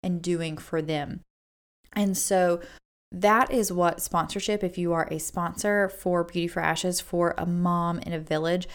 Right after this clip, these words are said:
that is what your twenty-three dollars a month goes to provide for her, which is crazy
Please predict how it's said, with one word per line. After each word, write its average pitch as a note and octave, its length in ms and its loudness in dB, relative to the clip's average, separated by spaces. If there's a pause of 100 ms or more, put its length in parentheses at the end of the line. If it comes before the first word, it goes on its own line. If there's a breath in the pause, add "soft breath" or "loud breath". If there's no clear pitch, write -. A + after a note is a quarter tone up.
(200 loud breath)
that F#3 120 4
is F#3+ 160 2
what F3 220 2
your E3 240 2
twenty-three G#3+ 540 0
dollars F3 360 2
a E3+ 40 -4
month D#3+ 280 -4 (120)
goes D#3 460 2
to D3+ 360 -4
provide C#3+ 540 -2
for - 160 -6
her, - 180 -4
which F3+ 180 0
is G#3 140 0
crazy A#3 600 0